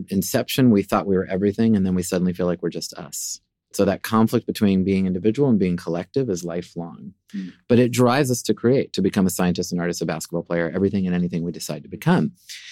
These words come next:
Speaker 1: And so the interesting thing about the evolution of belonging is that we will always feel like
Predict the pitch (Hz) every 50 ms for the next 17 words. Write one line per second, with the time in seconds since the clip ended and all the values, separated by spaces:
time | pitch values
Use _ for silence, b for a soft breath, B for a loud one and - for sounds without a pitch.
0 | B B B B B B B B - 120 120 120 - 151 143 135 131 127 127 120
1 | 113 - _ _ _ _ _ _ _ _ _ _ _ _ - - 123 123 135 131
2 | 127 123 - 143 151 160 156 - 185 165 - - 156 135 123 113 - - - 120
3 | 110 107 101 95 92 92 92 92 90 92 - _ _ _ _ _ - 104 98 104
4 | 98 95 - 104 98 98 98 101 98 98 - - 98 90 87 85 87 85 87 92
5 | 95 98 98 92 90 76 69 87 85 - _ _ _ _ _ _ _ _ _ _
6 | _ _ _ _ - 123 113 104 104 117 104 101 101 - - _ _ _ _ _
7 | _ - - 120 123 127 123 127 127 - - - 107 107 110 113 117 120 117 117
8 | 110 - - - - 104 98 92 90 85 87 85 82 87